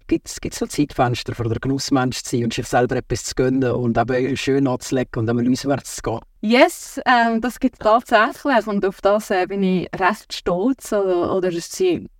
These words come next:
Speaker 2: ich und mein Mann recht stolz drauf. Wir haben wie, äh, eine wöchentliche Date Night, das klingt jetzt vielleicht krass für die El-, Eltern.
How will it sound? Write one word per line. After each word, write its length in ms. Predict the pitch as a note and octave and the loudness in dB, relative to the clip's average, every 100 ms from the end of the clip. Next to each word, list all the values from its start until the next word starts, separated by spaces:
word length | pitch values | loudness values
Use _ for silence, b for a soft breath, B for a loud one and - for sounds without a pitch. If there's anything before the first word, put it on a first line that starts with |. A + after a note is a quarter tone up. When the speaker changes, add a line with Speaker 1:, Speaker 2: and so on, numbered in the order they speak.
| - | 0
Speaker 2:
ich 220 | G3+ G3+ | 0 2
und 140 | F#3+ | 0
mein 160 | F#3+ F#3 | 0 0
Mann 320 | F3+ G#3 G#3+ | 2 2 2
recht 220 | G#3+ - | -2 -6
stolz 320 | - G#3+ G#3 | -2 -2 -2
drauf. 180 | - A3 A3 - - - _ | -2 -2 -2 -12 -20 -20 _
Wir 140 | G#3 | 0
haben 260 | G3+ F#3+ D#3+ | 2 2 2
wie, 220 | G3 A3 - _ - _ _ | 0 0 -2 _ -20 _ _
äh, 60 | F#3+ | 0
eine 300 | F3+ - F3+ | 2 2 0
wöchentliche 420 | G3+ A#3 G#3+ G3 | 0 -2 -2 -2
Date 280 | D#4+ A3+ A3 | 0 0 2
Night, 300 | A3 A#3+ - | 2 2 -2
das 100 | - | -8
klingt 160 | F#3 | -6
jetzt 140 | - - | -6 -6
vielleicht 180 | G3+ | -8
krass 480 | - F3 G#3+ B3 - | -6 -2 -2 -4 -16
für 80 | - | -14
die 120 | G#3+ | -2
El-, 200 | G3+ G#3+ - - - | 4 4 4 -4 2
Eltern. 560 | G3+ A#3 C#4+ C#4+ D4+ | 4 4 6 6 6